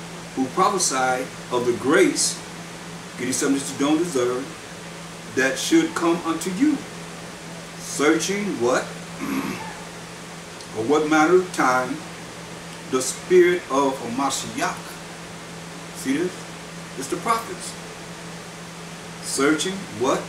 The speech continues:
"Or what t-, manner of time the spirit of Mashiach, which was in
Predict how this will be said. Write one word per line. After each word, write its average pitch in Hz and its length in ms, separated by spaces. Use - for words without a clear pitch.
"Or 110 120
what 156 240
t-, - 180
manner 160 340
of 180 140
time 131 320
the 123 120
spirit - 580
of 127 180
Mashiach, 160 560
which 123 140
was 120 180
in 135 240